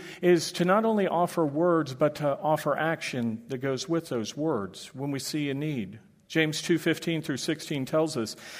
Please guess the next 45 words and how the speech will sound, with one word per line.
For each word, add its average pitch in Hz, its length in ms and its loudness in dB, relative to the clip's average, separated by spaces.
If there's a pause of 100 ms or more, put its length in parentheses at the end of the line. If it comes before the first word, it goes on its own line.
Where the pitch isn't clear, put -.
"If 160 160 6
a 151 60 8
brother 175 400 8
or 156 120 8
a 135 60 2
sister 160 460 2
is 135 160 0
without 147 400 2
clothing 165 520 4
and 127 220 2 (280)
in 151 180 4
need 175 240 6
of 143 120 4
daily 160 360 6
food, 147 560 4 (200)
and 170 200 6
one 185 120 8
of 190 120 2
you 170 100 4
says 202 340 4
to 170 120 0
them, 139 340 2 (320)
'Go 190 240 6
in 196 140 4
peace, - 800 -4 (600)
be 160 120 6
warm 175 400 4
and 139 120 0
be 147 120 4
filled,' 185 440 4
and 135 140 -2
yet 180 300 2
you 160 60 0
do 151 120 0
not 170 260 2
give 175 220 2
them 139 180 0
what 139 140 0
is 131 160 -6
necessary 151 560 0
for 131 160 -4
their 123 80 0
body, 127 440 0 (280)
what 202 340 2
use 160 500 0